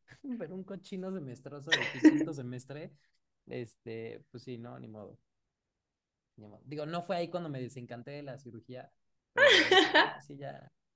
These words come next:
Speaker 1: sí, sí, ni modo. Digo, sí me acordaba, sí me acordaba que, <laughs> que yo no, pero tú sí. Y digo,
Speaker 2: Ahorita me acordé.
Speaker 1: existen, la verdad es que los registros de usar cubrebocas datan de hace más de quinientos años, ¿no? O sea, en
Speaker 2: Guau.
Speaker 1: muchos lados, o sea,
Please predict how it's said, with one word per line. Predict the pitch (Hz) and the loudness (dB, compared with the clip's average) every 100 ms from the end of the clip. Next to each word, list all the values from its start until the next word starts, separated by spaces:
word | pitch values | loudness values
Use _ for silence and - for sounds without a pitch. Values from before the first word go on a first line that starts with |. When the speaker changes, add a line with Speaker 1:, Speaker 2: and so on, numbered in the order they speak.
| _ - - - | _ -20 -20 -18
Speaker 1:
sí, | - 143 | -14 -12
sí, | 143 | -12
ni | 143 | -12
modo. | 135 131 127 - _ _ - | -12 -12 -16 -20 _ _ -8
Digo, | 170 | -4
sí | 196 | -2
me | 196 | -4
acordaba, | 190 160 156 160 | -4 -4 -6 -10
sí | - | -10
me | 170 | -10
acordaba | 165 151 139 135 | -6 -4 -4 -4
que, | 135 - - - | -8 -18 -18 -6
<laughs> | 285 220 | -4 -2
que | 190 | -2
yo | 170 165 | -2 -2
no, | 165 | -2
pero | 151 131 | -4 -6
tú | 147 | -6
sí. | 131 139 - _ _ _ - | -8 -8 -12 _ _ _ -6
Y | 185 | 0
digo, | 202 | 2
Speaker 2:
Ahorita | 247 254 262 | 2 4 4
me | 233 | 4
acordé. | 220 196 190 196 - _ _ _ - | 4 4 2 0 -8 _ _ _ -12
Speaker 1:
existen, | 156 - 240 233 - 156 180 262 - - | -8 -4 -4 -4 -2 -2 -2 -6 -12 -10
la | 147 | -6
verdad | 151 | -4
es | 196 | -6
que | - 233 233 226 _ _ _ _ | -4 -2 -2 -4 _ _ _ _
los | 165 160 156 135 | -10 -6 -6 -6
registros | 147 - 170 - 196 196 | -10 -8 -12 -10 -10 -8
de | 143 | -8
usar | 147 143 | -10 -10
cubrebocas | 151 151 123 120 147 131 | -8 -6 -8 -8 -10 -10
datan | 131 147 143 | -12 -10 -10
de | |
hace | 123 139 | -12 -12
más | 131 123 127 | -12 -12 -12
de | 139 | -14
quinientos | 143 127 120 117 117 - | -12 -10 -10 -10 -12 -10
años, | 156 127 110 - _ _ _ _ | -10 -10 -14 -20 _ _ _ _
¿no? | 466 | -4
O | |
sea, | 466 - | 0 0
en | |
Speaker 2:
Guau. | - | -2
Speaker 1:
muchos | - 151 202 180 | -6 -10 -12 -8
lados, | 156 135 165 180 - | -8 -8 -10 -14 -18
o | 123 | -14
sea, | 131 120 | -14 -14